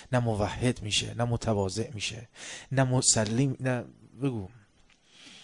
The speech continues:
مسلی می‌شه، نه مصلا رو می‌بینه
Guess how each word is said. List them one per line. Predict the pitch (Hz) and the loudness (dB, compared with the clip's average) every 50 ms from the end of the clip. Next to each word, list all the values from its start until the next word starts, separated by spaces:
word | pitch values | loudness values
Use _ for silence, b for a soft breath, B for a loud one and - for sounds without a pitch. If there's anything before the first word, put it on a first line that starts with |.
| B B B B | B B B B
مسلی | 143 139 - - 135 123 110 107 107 120 135 | 2 4 4 6 6 4 4 4 4 4 4
می‌شه، | 139 127 113 - - 107 - - 104 107 104 120 | 4 4 2 2 0 0 -2 -4 -8 -10 -2 0
نه | 131 | 2
مصلا | 139 135 123 120 - - - 113 110 107 104 113 127 135 | 2 4 6 8 8 8 8 6 4 4 6 8 8 8
رو | 127 123 | 8 6
می‌بینه | 120 117 113 107 104 110 107 107 110 113 | 2 0 -2 -2 -4 -4 -6 -10 -12 -14